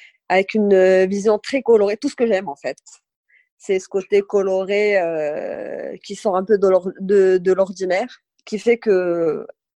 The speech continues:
c'est pratiquement la seule adresse dont je pourrais te parler.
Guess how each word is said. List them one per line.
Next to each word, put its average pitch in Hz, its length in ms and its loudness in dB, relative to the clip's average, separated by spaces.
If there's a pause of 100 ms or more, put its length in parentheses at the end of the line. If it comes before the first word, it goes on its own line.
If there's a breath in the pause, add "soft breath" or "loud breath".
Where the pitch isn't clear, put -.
(180)
c'est 190 300 0
pratiquement 233 640 -2
la 202 140 2
seule 208 640 0
adresse 214 640 0 (560)
dont 226 200 2
je 240 100 -8
pourrais 214 220 0
te 214 120 0
parler. 175 400 -4